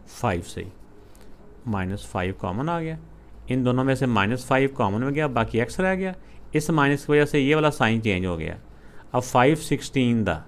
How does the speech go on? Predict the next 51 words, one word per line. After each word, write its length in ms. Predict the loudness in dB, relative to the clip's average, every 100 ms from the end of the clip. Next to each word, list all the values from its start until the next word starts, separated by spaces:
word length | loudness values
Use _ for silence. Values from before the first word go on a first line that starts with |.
| -18 -20 -20 -20 -6
नाइंटी 380 | -2 0 0 -2
होता, 160 | 0 0
अभी 140 | 0
हमने 140 | 0 0
देखा 140 | 0
ना, 80 | -2
फ़ाइव 260 | 0 0
सिक्सटीन 440 | 0 -6 -4 -2 2
दा 80 | 2
अभी 120 | 2
हमने 180 | -2 0
किया 220 | 2 2
भी 100 | 2
था, 160 | 0
वही 240 | 0 0 -2
है। 140 | -6 -10 -18 -18 -18 -18 -20 -20 -20 -18 -18 -18 -18 -8 0
अब 120 | 2
देखिए 280 | 2 -2 -4
कि 60 |
दोनों 380 | 0 2 2 0 2
ब्रैकेट्स 420 | 2 2 0 -2
के 80 | 0
अंदर 280 | 2 2 4
वैल्यू 300 | 4 4 0
सेम 360 | 2 0 2
है, 180 | 0 -4
जो 180 | -2 0
दोनों 280 | 2 0 2
ब्रैकेट्स 320 | 0 0 -4
के 100 | -2
अंदर 120 | -2
सेम 380 | 0 0 0 0
है, 80 | 0
वो 160 | 2 2
एक 200 | 2 0
ब्रैकेट 300 | -2 -2 -2
में 140 | -2
आ 100 | 0
गई, 160 | 0 -4
वो 200 | -4 -2
कॉमन 380 | 2 4 4 4
आ 80 |
गई, 120 | 2 0
मतलब 300 | -2 -4 -6
कि 160 | -8 -12 -18 -18 -18 -18 -10 -4
बाकी 260 | -2 -2
ये 140 | 2 2
एक्स 200 | 0 -2
माइनस 320 | 0 0 -2
फ़ाइव, 340 | -2 -4 -4 -10 -18 -20 -20 -18 -12
एक्स 200 | -12 -12